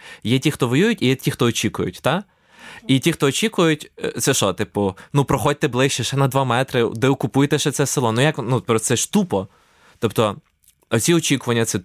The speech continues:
виходить, це тупо, тому що це виходить, що ти ніби стоїш за спиною військового, його підштовхуєш. На міну, на розтяжку, на непідготовлену позицію. І це не допомагає, тому що військові знають свою справу. У нас є генштаб,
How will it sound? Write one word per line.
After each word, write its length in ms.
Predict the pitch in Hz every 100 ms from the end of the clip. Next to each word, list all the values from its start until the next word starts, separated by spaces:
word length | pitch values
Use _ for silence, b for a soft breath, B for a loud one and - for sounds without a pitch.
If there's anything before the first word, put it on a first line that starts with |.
| -
виходить, 420 | 110 - 104 110
це 100 | 113
тупо, 360 | - 180 165 98
тому 200 | 107 104
що 120 | -
це 80 | 123
виходить, 300 | 117 135 123
що 80 | -
ти 80 |
ніби 220 | 131 139 127
стоїш 260 | - 123
за 100 | 123
спиною 300 | - 123 117
військового, 340 | 110 - 214 147
його 180 | 127
підштовхуєш. 640 | 139 - 113 101 - - - B B
На 140 | 147 165
міну, 460 | 113 131 113 98 B B
на 140 | 113 131
розтяжку, 880 | 160 - 120 123 120 - 107 101 - B B B
на 400 | 110 123 135 139
непідготовлену 760 | 135 147 147 139 151 165 160 160
позицію. 680 | 165 120 104 - - 101 117 _ B B B
І 60 | 117
це 140 | 147
не 100 | 135
допомагає, 680 | 123 113 117 127 180 151 - - B B -
тому 140 | 127
що 140 | 123 117
військові 400 | 113 - 180 147
знають 300 | 131 147 147
свою 220 | 123 127
справу. 480 | - 131 107 95 - -
У 40 |
нас 180 | 110 104
є 100 | 120
генштаб, 500 | 127 135 - 113 95